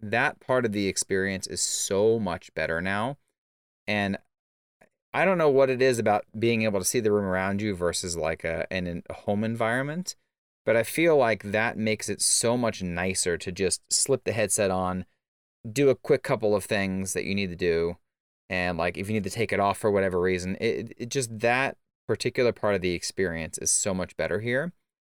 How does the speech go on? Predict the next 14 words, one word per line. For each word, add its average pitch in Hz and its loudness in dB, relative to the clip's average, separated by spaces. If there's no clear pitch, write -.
And 110 2
it's - 0
also 135 2
coupled 120 0
with 101 -2
the 95 -10
fact 92 -4
that 85 -2
hand 131 0
tracking 82 -4
is - -4
so 110 4
much 80 -6
better 71 -2